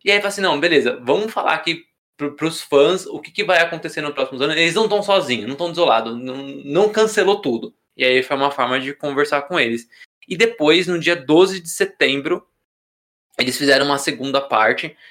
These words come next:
o Explore the Multiverse, que ali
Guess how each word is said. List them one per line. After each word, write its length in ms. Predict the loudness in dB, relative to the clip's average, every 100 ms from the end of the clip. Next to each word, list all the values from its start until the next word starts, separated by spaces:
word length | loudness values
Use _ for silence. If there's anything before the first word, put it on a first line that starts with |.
| _ _ _
o 160 | 2 2 2
Explore 640 | 0 0 -2 4 4 4
the 100 | 2
Multiverse, 720 | 2 0 -2 -4 -4 -4 -10 _ _ _ -20 -12
que 160 | 2 4
ali 600 | 4 2 0 -2 -2